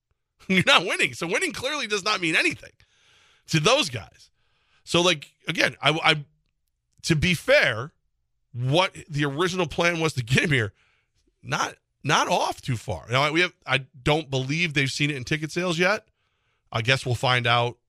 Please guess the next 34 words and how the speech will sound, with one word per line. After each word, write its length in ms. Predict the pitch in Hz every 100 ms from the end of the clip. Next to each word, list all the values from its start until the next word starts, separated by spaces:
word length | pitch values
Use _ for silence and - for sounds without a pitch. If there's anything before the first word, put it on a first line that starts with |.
| _
you 100 | -
know, 80 | 117
this, 260 | 110 120 -
this 240 | 117 113
weekend, 460 | 120 127 143 143 143
'cause 140 | 120
they're, 180 | 107 104
you 160 | 110 107
know, 120 | 98
free 240 | - 120
tickets 340 | 113 120 123 -
for, 320 | 113 107 104 _ - - - -
for, 280 | - - 113
um, 380 | 107 104 98 98
armed 220 | 123 120 113
forces 600 | 123 120 - 123 120 110
and, 240 | 107 104
and 520 | - 107 101 98 101 -
first 240 | 120 113
responders, 500 | 107 110 107 113 120
which 400 | 107 - - - _ _ _ _ _ _ -
I 100 | 101
originally 280 | 98 98
planned 220 | 95 104 92
that 100 | 98
for 120 | 92
July, 280 | 101 110 135
but 140 | 127
whatever. 220 | 147 127 - - - -
Um, 460 | 156 147 131 117 - _ _ _ _ _ _ _ _ _ _ _ -
<laughs> 60 | 92 - _ _ _ _ _ _ _ _ -
just 200 | - - _ _
a 40 | 107
little, 180 | 117